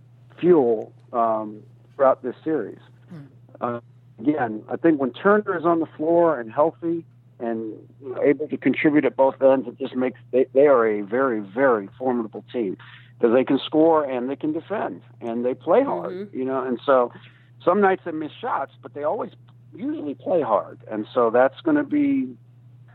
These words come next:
Speaker 1: you know, that's something that Cleveland is gonna have to match in terms of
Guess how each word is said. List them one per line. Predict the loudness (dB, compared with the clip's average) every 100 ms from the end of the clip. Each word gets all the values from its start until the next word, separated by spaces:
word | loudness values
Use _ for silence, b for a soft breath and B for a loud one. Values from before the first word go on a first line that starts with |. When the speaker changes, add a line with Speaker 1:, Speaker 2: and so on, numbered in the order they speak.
| b
Speaker 1:
you | -4
know, | 2 4
that's | 4
something | 2 2 2
that | 0
Cleveland | 0 0 0 -2
is | -2
gonna | -2 0
have | -2 -2
to |
match | -4 0 0 -2 -10
in | -8
terms | -4 -4 0
of | 0 0